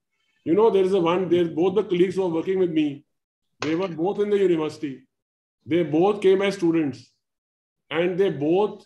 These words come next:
while as students, now we have three ways. We, some people only used to fill up their forms and go back. Some never used to come. They used to say, "Please mark our attendance. We come for two minutes." These two kids, they came, they stayed back, they saw the cases,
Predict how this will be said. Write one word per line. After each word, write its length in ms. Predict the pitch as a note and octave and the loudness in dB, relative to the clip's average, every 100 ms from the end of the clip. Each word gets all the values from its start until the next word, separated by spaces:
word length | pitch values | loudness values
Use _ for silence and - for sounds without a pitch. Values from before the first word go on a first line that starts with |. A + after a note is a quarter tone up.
| _ _ _ _ _ _ _ | _ _ _ _ _ _ _
while 320 | A#2 C3+ F#3 | -4 0 0
as 120 | G#3 G#3 | 0 -2
students, 440 | F#3 F#3 F3+ - | -2 0 0 -2
now 140 | D#3 E3 | -4 2
we 100 | F#3 | 2
have 180 | F#3 | 0
three 160 | F#3 G3 | -4 0
ways. 180 | F3+ D#3+ | 0 0
We, 240 | D#3+ D#3+ - | -2 -4 -8
some 240 | - F3+ | -4 -2
people 240 | F#3 F#3+ F#3 | 0 0 0
only 180 | F#3 | 0
used 140 | G3 F#3+ | -2 -2
to 80 | F3+ | -4
fill 180 | E3 | -2
up 140 | F3 E3 | -2 -2
their 180 | F3 F3 | -4 -2
forms 460 | D3+ D#3 E3+ - _ _ _ _ | -4 -4 -6 -12 _ _ _ _
and 300 | D3 D#3+ D#3 | -2 0 0
go 120 | D3+ | -2
back. 280 | D#3 A#2+ A#2 - _ _ | -2 -4 -6 -16 _ _
Some 240 | D#3 F3+ | -4 -2
never 180 | F3+ F#3+ | 0 -2
used 140 | F3+ | -2
to 80 | F#3+ | -4
come. 260 | D#3+ E3+ F3 | 0 0 0
They 40 | |
used 120 | E3 | -2
to 60 | E3 | -2
say, 180 | E3+ F3 | -4 -4
"Please 320 | F3 E3+ D#3+ | 2 2 0
mark 260 | D#3 D3+ | -6 -4
our 120 | D#3 D3+ | -4 -6
attendance. 420 | C#3+ B2+ C#3 - _ - | -6 -6 -6 -8 _ -4
We 100 | D#3 | -2
come 180 | D#3+ D#3 | 0 0
for 160 | E3+ | 0
two 100 | D#3 | 2
minutes." 320 | D3+ D#3 D3+ - _ _ _ _ _ | 2 2 -2 -10 _ _ _ _ _
These 340 | A2 E3+ A3 - | -2 -2 -2 -4
two 220 | A3+ A#3 | -6 -2
kids, 420 | F#3+ F3 - - _ _ _ - | 0 0 -2 -16 _ _ _ -6
they 180 | C3 F3+ | 0 2
came, 400 | E3+ F3+ G#3 F#3+ | 4 4 2 0
they 80 | F3+ | -4
stayed 380 | F#3 E3+ F3+ | 0 0 2
back, 300 | F3 G3+ G#3+ | 0 -2 -2
they 100 | E3+ | -4
saw 260 | E3+ D#3 E3+ | -4 -4 -4
the 120 | G3 | -4
cases, 520 | F#3+ F3 F#3 G#3 G#3 | -2 -2 0 -4 -6